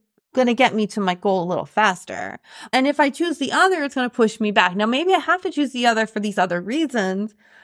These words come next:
and it's gonna push you back, but it's not gonna stop you. Be-, so you have to be prepared for the consequences if you have chosen the, uh, the, the harder road, because it's not an impossible road. It's just a harder road because you have, you know,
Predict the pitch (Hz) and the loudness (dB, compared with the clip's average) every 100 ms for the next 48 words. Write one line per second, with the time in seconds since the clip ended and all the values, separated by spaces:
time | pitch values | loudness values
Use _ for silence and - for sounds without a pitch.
0 | - 247 262 262 220 - 440 - 269 226 | -2 2 2 0 -4 0 0 0 0 4
1 | 196 202 214 240 240 214 190 - - 202 | 4 4 0 0 0 -2 -6 -4 2 2
2 | 202 220 214 214 226 208 214 226 214 202 | 2 -4 -4 0 0 2 2 0 -2 -6
3 | 202 226 - 233 214 208 - - - 359 | -6 -8 -4 -6 -6 -10 -14 -14 -2 0
4 | 339 254 - 190 185 175 165 190 - 208 | 0 -4 -2 -2 -2 -2 -2 -4 0 0
5 | 190 208 180 180 180 170 175 165 _ 196 | 0 0 -2 -2 -6 -2 -4 -4 _ 0
6 | 175 - _ _ - - 359 381 415 349 | 2 -4 _ _ -20 -2 0 4 4 4
7 | 262 202 - 190 262 339 294 311 330 311 | 2 2 0 -2 0 0 2 2 4 2
8 | 247 - 339 330 269 220 226 226 240 247 | -2 2 0 2 0 0 0 -2 0 0
9 | 220 233 226 233 208 190 185 202 202 214 | 2 2 2 0 4 4 2 -2 -2 2
10 | 196 196 - _ - 233 190 208 | 0 0 -10 _ -6 -2 0 -2